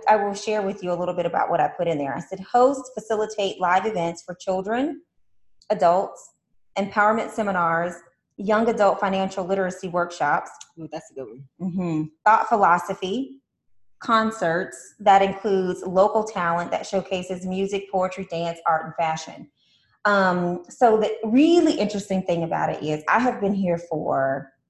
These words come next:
Speaker 1: about a week. On day number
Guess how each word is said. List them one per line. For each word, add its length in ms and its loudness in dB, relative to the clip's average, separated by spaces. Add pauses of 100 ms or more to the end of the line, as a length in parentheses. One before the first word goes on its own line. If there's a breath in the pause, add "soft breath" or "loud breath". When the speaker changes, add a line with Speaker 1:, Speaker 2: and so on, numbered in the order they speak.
(840)
Speaker 1:
about 460 2
a 80 -2
week. 420 -8 (1300)
On 320 0
day 400 0 (140)
number 800 0